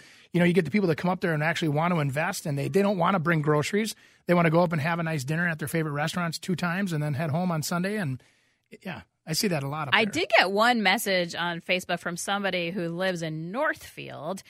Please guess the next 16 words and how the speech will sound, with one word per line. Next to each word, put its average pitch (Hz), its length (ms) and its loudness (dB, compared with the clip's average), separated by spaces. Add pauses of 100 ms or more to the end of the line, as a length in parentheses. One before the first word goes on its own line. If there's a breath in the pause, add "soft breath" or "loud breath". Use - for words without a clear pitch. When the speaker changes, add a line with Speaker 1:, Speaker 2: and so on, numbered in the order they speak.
(300 soft breath)
Speaker 2:
and 170 100 -6
they 180 80 -2
said 180 240 2
that 160 160 -2
they 190 140 0
would 220 160 4
actually, 190 800 2
they've 190 240 0
actually 175 320 2
talked 180 320 -2
about 147 220 -4
leaving 220 340 -2
Northfield 156 500 -4
because 156 220 -8
there's 156 240 -10
no 139 420 -10